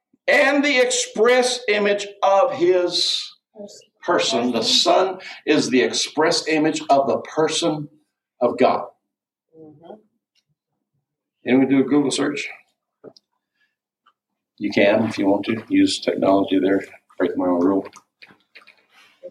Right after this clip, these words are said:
Speaker 1: Is there any other place in Scripture that refers to the person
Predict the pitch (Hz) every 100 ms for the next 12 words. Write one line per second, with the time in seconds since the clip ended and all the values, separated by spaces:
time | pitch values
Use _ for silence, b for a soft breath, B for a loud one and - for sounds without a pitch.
0 | _ _ _ _ - _ - 135 156 180
1 | 214 226 214 185 - 160 156 147 - 151
2 | 143 143 123 120 - 127 123 123 - 117
3 | 107 - - 113 110 - 113 101 98 98
4 | 95